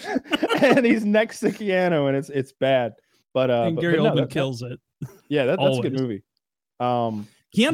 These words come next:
Speaker 1: trying
Speaker 2: Reeves
Speaker 1: to
Speaker 2: has gotta be like, he, maybe I just haven't seen enough of his stuff, but he doesn't seem like a good actor.
Speaker 1: No, he doesn't have a lot of range.
Speaker 2: Mm-hmm.
Speaker 1: Um, and, and I think that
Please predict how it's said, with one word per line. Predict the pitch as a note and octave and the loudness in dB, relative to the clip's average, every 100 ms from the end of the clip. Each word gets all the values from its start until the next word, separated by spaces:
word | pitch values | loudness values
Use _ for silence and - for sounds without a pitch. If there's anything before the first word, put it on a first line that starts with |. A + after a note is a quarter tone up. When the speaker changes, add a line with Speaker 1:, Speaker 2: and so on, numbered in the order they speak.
| A3 | 2
Speaker 1:
trying | |
Speaker 2:
Reeves | G3 F#3+ D#3 | 2 2 2
Speaker 1:
to | |
Speaker 2:
has | C#3+ | 0
gotta | D3+ D3 | 0 0
be | C3+ D3 | 0 0
like, | C#3 B2+ A#2+ - _ _ _ _ _ _ _ _ _ _ _ _ _ _ _ - | 2 0 -2 -6 _ _ _ _ _ _ _ _ _ _ _ _ _ _ _ -18
he, | D3 G#3 A3 A3 G#3+ - - - | -6 -2 0 -2 -4 -12 -14 -4
maybe | D#3 F#3+ A3 G3 | 2 2 4 0
I | |
just | F3+ | 0
haven't | E3+ E3 | -2 0
seen | E3 D3+ | 0 2
enough | C#3+ | 2
of | C3 | 0
his | C#3 | -2
stuff, | - A#2+ A#2+ - _ _ _ _ _ _ D#3 | 0 -2 -2 -10 _ _ _ _ _ _ 0
but | D3 | 2
he | E3 E3+ | 0 -2
doesn't | E3+ D3+ E3 F#3 | -4 0 2 2
seem | - E3+ | 2 2
like | D3+ B2+ | 2 2
a | |
good | A#2+ C#3 | 0 0
actor. | A#2 A2 - - - _ _ _ - | -2 -6 -14 -20 -20 _ _ _ 0
Speaker 1:
No, | E3+ F#3 C#3 | 2 4 2
he | B2 F3 | 0 0
doesn't | F#3+ | 0
have | G#3 | 2
a | F3 | 2
lot | D3 | 2
of | A2+ | 0
range. | A2+ A#2+ B2+ F3+ G#3 - _ _ _ - | -6 -4 -4 -4 -8 -12 _ _ _ 0
Speaker 2:
Mm-hmm. | C3 B2+ A#2 | 4 4 4
Speaker 1:
Um, | A2 G#2 - _ _ _ | 2 -6 -14 _ _ _
and, | D#3+ D3+ | -2 -2
and | D#3 D3 | 0 0
I | C#3+ | 0
think | G3 G#3 | -2 -2
that | E3+ C3 | 0 -2